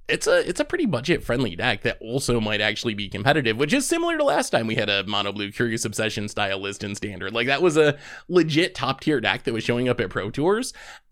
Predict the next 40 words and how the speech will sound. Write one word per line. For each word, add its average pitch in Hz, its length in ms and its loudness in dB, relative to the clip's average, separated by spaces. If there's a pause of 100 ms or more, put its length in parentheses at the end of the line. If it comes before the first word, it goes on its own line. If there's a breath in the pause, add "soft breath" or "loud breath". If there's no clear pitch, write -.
and 233 160 4
it 196 80 4
was 170 120 6
something 135 260 0
you 107 160 -4
could 117 100 -8
put 127 120 0
together 101 440 0
for, 107 240 -6
like, 101 340 -6
it's 135 220 -8
almost 170 380 0
zero 104 200 -2
wild 87 340 -4
cards. 98 260 -2
<laughs> - 0 -
It 170 40 6
was 180 120 4
just 143 180 4
everything's 165 480 2
random 151 440 0
common 151 260 0
and 151 100 2
uncommon 147 380 2
counter 143 320 2
spells, 104 320 0
and 110 100 -4
you 117 60 0
have 113 60 0
a - 40 -4
couple 127 240 0
of 117 60 0
rare 120 160 2
creatures, 123 440 -2
and 107 80 -4
that's 113 380 -4
essentially 175 440 2
the 120 100 0
entire 113 320 -2
deck. - 320 -4